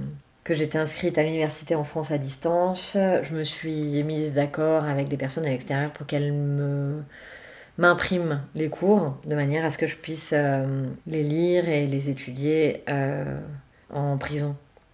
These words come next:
Et notamment, il y avait eu des accords avec mes profs pour, euh,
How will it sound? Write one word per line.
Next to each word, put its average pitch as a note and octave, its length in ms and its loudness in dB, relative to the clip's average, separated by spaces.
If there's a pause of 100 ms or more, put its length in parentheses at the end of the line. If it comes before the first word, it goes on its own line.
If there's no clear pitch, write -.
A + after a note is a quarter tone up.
(280)
Et D3 120 0
notamment, C#3+ 420 2
il D#3+ 80 2
y D3 40 6
avait C3+ 120 4
eu C#3+ 140 2
des C3+ 160 0
accords C#3+ 240 0
avec C3+ 240 0
mes C#3+ 100 -2
profs D3+ 480 2 (240)
pour, D3+ 300 0
euh, C#3+ 580 -4